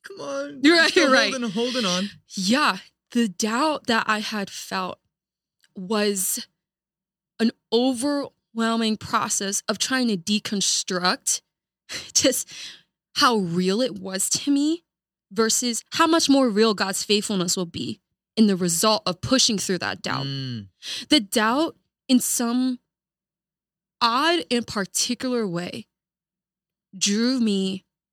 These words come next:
Speaker 2: away from him for a little bit, but then also drew me closer to him,
Speaker 1: Mm.
Speaker 2: to have that deep intimacy and to crave and be hungry for that deep intimacy.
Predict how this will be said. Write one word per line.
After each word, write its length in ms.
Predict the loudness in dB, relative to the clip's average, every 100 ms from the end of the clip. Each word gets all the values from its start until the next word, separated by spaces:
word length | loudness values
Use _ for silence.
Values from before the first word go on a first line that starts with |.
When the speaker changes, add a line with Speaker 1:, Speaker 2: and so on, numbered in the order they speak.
| _
Speaker 2:
away 400 | -2 0 2 0
from 180 | 0 -4
him 240 | -2 -4
for 140 | -4 -6
a 60 |
little 220 | -6 -6 -8
bit, 240 | -12 -14 _ _ 2
but 120 | 4
then 140 | 4 0
also 560 | 0 0 0 -2 -4 -6 -10 _ _ _ -2
drew 120 | 2
me 140 | 2
closer 640 | -2 -8 -6 -2 0 0 -2
to 140 | -6
him, 340 | -8 -8 -8 -10 _
Speaker 1:
Mm. 200 | -14 -14 -16 _ -4
Speaker 2:
to 60 | -2
have 280 | 0 0
that 280 | 0 0 -2 _ _ _ _ _ _ -14 0
deep 280 | 2 2 2
intimacy 720 | 0 2 0 0 0 -4 -2 0
and 120 | 2
to 400 | 2 0 -2 -6 _ _
crave 600 | -2 0 2 0 -2 -6 -6
and 320 | -2 -2 -4 -8 _
be 120 | -6 -6
hungry 440 | -2 0 0 -2
for 160 | -4 -6
that 180 | -6 -6
deep 200 | -8 -4
intimacy. 800 | -4 -4 -4 -4 -4 -4 -6